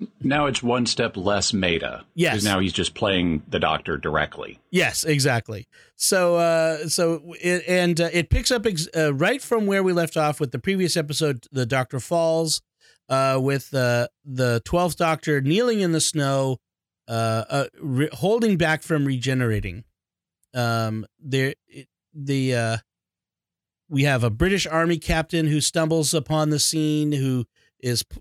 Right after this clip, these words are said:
Speaker 2: pulled out of the First World War. Uh, we have, uh, these magical aliens who show up, uh, these glass alien type creatures, um, who talk about a timeline error.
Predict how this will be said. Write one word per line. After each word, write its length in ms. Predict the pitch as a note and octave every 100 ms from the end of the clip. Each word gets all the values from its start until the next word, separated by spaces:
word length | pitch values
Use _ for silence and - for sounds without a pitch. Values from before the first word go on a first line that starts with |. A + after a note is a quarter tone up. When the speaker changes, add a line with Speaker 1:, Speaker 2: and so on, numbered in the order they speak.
| -
Speaker 2:
pulled 280 | E3 F3 D#3
out 160 | D#3
of 120 | D3+
the 100 | C#3+
First 360 | C#3 D#3 D3 -
World 260 | C3 A#2 A2
War. 540 | D#3 F3+ F3 E3 D#3 _ _ _ -
Uh, 280 | G#2+ G#2+ A2
we 140 | A#2
have, 320 | B2 B2 A2+
uh, 300 | A2 G#2 G#2 - -
these 320 | B2+ A2 A2
magical 500 | A2+ C#3+ D#3 D3 D#3
aliens 520 | D3 D3 D3+ D3+ D3+ C#3
who 120 | C3+
show 300 | - D#3 D3
up, 220 | C#3+ C#3 C3+
uh, 180 | B2
these 180 | A#2+ A#2
glass 560 | - B2 B2+ C3+ - - _ _ _ -
alien 420 | D3 D3 C#3+ C3+
type 260 | - C#3+ -
creatures, 720 | E3+ D#3 D#3+ D3+ D3 C#3 - _ _ _ _ -
um, 440 | G#2 G2+ F#2 F2+ _ _ _ -
who 520 | C#3 C3+ B2+ B2 - - - -
talk 240 | - C3+ A#2+
about 140 | B2
a 40 | A#2
timeline 580 | - F3+ F3+ E3+ E3 D#3+
error. 520 | D#3 D#3 D#3 D#3